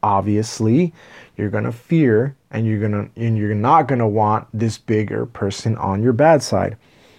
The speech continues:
So it's kind of the same here. If we fear the Lord, then we're not gonna do anything wrong towards the Lord.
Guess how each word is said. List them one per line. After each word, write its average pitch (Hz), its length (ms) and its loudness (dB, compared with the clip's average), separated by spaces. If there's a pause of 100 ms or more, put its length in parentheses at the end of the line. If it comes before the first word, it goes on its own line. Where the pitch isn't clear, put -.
So 165 480 4 (1200)
it's - 100 -20
kind 196 220 2
of 196 80 6
the 156 60 2
same 135 320 2
here. 98 420 0
If - 180 -8
we 202 160 6
fear 165 460 4
the 135 100 4
Lord, 113 480 4 (1120)
then 127 420 4
we're 135 240 4
not 127 280 0
gonna 110 200 0
do 104 480 0 (360)
anything 113 440 0
wrong 101 460 0
towards 101 320 -6
the 98 80 -6
Lord. 98 420 -2